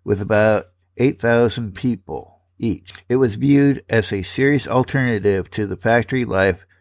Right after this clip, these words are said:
These communities tended to only last a few years. This led to a movement called Free Soil Homesteading. One of their slogans was, "Vote yourself a farm," which led in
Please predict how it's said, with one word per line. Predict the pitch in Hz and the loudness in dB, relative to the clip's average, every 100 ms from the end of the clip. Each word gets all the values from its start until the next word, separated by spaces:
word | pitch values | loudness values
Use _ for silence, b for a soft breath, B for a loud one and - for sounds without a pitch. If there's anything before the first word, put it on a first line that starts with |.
| - | -6
These | 113 135 | 0 0
communities | - 131 127 120 117 113 101 | 0 -4 -2 -2 -2 -2 -6
tended | - 117 110 104 | -4 -2 -2 -4
to | 107 | -4
only | 110 120 117 113 | -2 2 4 4
last | 101 98 95 - | 4 4 4 0
a | 92 | -4
few | - 104 | -2 -2
years. | 98 90 78 67 - - _ _ - | -2 -4 -6 -8 -14 -18 _ _ 2
This | 147 - | 2 4
led | 135 131 | 4 4
to | 131 123 | 2 2
a | 113 | 0
movement | 107 123 110 117 | -2 -4 -4 -6
called | - 101 92 | -2 0 0
Free | - - 131 135 | -4 -2 2 2
Soil | - 117 110 107 95 - | 2 2 4 4 0 -8
Homesteading. | - 123 104 - 87 80 78 | -2 -2 -2 -4 -2 -2 -6
One | 71 110 139 | -10 -6 -4
of | 127 107 | -4 0
their | 107 104 | 0 0
slogans | 92 110 101 92 92 92 | -2 2 2 2 -2 -4
was, | 92 92 92 92 - - b - | 0 2 4 2 -2 -16 b -2
"Vote | 120 127 | 0 0
yourself | 127 - 117 107 | -2 0 0 2
a | 107 | -2
farm," | - 110 85 73 - | -2 -4 -4 -8 -12
which | 90 87 110 | -10 -6 0
led | 110 107 104 - b b _ | 2 4 2 -2 b b _
in | 117 104 90 | -4 -4 -4